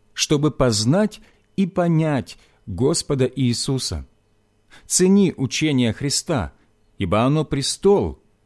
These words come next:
на котором Он сидит. "Возрастайте в благодати", говорит апостол Петр, и добавляет,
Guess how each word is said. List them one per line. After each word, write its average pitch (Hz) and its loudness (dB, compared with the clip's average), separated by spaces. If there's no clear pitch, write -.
на 90 0
котором 117 0
Он 127 0
сидит. 123 -6
"Возрастайте 131 -2
в 123 -4
благодати", 135 -2
говорит 117 0
апостол 143 -2
Петр, 143 -4
и 185 0
добавляет, 156 2